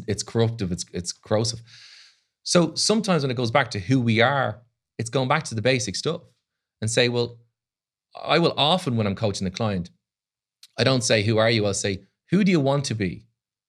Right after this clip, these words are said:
that you'll be proud of, that will be a legacy of, you know what, I lived true to myself. This is who I was. And I'm proud that I became that person." Who are they? And what are the values of that person? And what does that person believe?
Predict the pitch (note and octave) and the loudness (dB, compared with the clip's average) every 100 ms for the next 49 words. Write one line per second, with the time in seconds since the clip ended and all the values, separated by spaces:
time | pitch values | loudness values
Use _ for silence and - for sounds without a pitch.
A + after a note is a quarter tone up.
0 | - G#2 A2 G2+ F#2+ - C3+ C3 G2+ F2 | -4 0 2 0 -2 0 2 4 2 -4
1 | - _ _ _ _ _ A2 F#2 A2 G2 | -14 _ _ _ _ _ -4 -2 -2 -4
2 | - _ D#3 C3 B2 - - A2 A#2 C3 | -10 _ -2 0 0 -2 -2 2 4 4
3 | B2 - A2 G#2 G2 F#2 - G#2+ A#2 A2+ | 0 -2 -2 0 0 0 -4 -2 2 2
4 | A2+ G2 G#2 D3+ C#3+ - - C#3+ C#3 A2 | 0 -2 2 0 0 -6 0 0 2 0
5 | G#2 B2+ B2+ A#2 C#3 A2+ A2 G#2+ G#2+ G#2+ | 2 2 0 0 -4 0 0 2 2 0
6 | G#2+ G#2 F#2+ F#2 - A2+ A2 G2 F#2 F2+ | 0 -4 -4 -4 0 0 0 -2 -6 -4
7 | G2 F2 F2 F2+ F2 F2+ - - _ - | -4 -4 -6 -6 -8 -10 -16 -20 _ 0
8 | E3+ E3 G2 A#2 A#2 D3+ D#3+ A#2+ C3 C#3 | 4 4 2 0 0 2 2 2 2 2
9 | B2+ A2 F#2 - F2+ - - _ _ - | 0 -4 -8 -8 -12 -12 -18 _ _ -2
10 | C#3 F3 D#3 - B2+ G#2+ G2 G2 G2+ D2+ | -2 0 -2 0 -2 0 0 0 0 -2
11 | - | -8